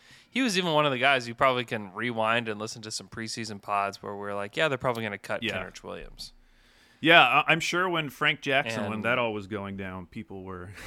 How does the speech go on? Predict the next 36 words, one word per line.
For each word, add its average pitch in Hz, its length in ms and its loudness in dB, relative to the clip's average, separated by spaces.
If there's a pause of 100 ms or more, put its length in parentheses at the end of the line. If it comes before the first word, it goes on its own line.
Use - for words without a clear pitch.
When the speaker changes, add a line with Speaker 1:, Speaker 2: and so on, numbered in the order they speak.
Speaker 2:
<laughs> - 800 -16
saying, 113 260 -2
"Hey, 113 160 -2
why 175 220 -2
couldn't 160 380 -6
we 127 120 -8
just 123 200 -14
cut - 240 -8
Kenrich 120 300 -14
Williams?" - 340 -20 (2000)
Speaker 1:
I 120 60 -10
can 120 160 -8
probably 113 260 0
find 101 340 -4
you 98 140 -8
a 98 160 -6
Speaker 2:
Yeah. 101 60 -2
Speaker 1:
hundred 92 320 -6
tweets 92 300 -16
that - 120 -14
say - 260 -10
that. - 240 -16 (1900)
And 135 120 -10
Frank 233 180 4
Jackson's 175 420 2
been - 100 12
Speaker 2:
Hey, 277 100 12
Speaker 1:
good. 110 140 2
Speaker 2:
he, 226 80 2
Speaker 1:
Like, - 120 -8
Speaker 2:
he's 226 160 2
Speaker 1:
credit 143 160 6
Speaker 2:
so 208 140 10
Speaker 1:
to 233 60 4
Frank 147 140 2
Speaker 2:
good 233 80 8